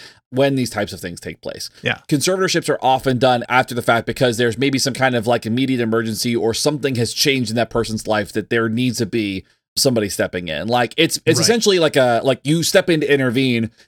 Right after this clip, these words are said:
Speaker 1: not you prepare to need to intervene.
Speaker 2: And again, the, one of the relevant and important things here is the fact that this person,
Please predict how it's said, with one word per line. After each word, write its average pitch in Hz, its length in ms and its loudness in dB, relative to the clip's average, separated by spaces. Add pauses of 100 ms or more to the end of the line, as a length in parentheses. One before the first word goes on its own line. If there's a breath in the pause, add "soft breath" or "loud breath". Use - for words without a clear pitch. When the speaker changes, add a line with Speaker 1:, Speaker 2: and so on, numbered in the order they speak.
Speaker 1:
not 147 300 2
you 151 120 4
prepare 151 540 2
to 131 140 0
need 123 260 0
to 117 120 -2
intervene. 95 520 -6 (140)
Speaker 2:
And 170 100 2
again, 139 460 0
the, 131 480 0
one 151 180 2
of 135 120 2
the 131 160 -6
relevant 123 440 0
and 120 160 0
important 117 320 -4
things 135 240 0
here 113 160 -2
is 113 100 -4
the 127 100 -2
fact 120 320 -2
that 117 160 0
this 123 120 -2
person, 123 640 -2